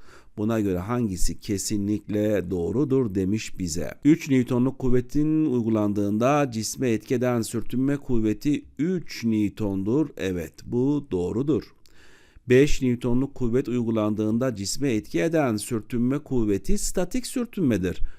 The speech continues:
Çünkü neden? Durduğu için statik sürtünme neydi gençler? Ne kadarlık kuvvet uyguluyorsan o kadarlık bir sürtünme kuvveti elde edeceksin.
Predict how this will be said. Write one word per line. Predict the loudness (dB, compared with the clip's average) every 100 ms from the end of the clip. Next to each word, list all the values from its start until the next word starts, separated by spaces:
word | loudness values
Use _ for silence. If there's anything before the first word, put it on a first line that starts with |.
| -12
Çünkü | -4 -2 0 0
neden? | -2 0 -2 -2 -2
Durduğu | -2 0 0 0 0
için | -6 -10 -4 0 2 2 0 -4 -20 -18
statik | -8 -8 -6 -10
sürtünme | -6 -4 -2 0 0 2 2 2
neydi | 2 0 0 -2
gençler? | -2 0 0 2 2
Ne | 0 -2
kadarlık | -2 0 0 -2 -4
kuvvet | 0 2 2 0
uyguluyorsan | -2 -2 0 -2 -2 -2 -4 -6 -8
o | -6 -4
kadarlık | -4 -2 -2 0 0 0 0 -2 -8 -2
bir | 0
sürtünme | 2 2 0 -2 2 2 2
kuvveti | 4 4 4 -2 -2
elde | 0 -2 -2
edeceksin. | -2 -2 -6 -6 -8 -12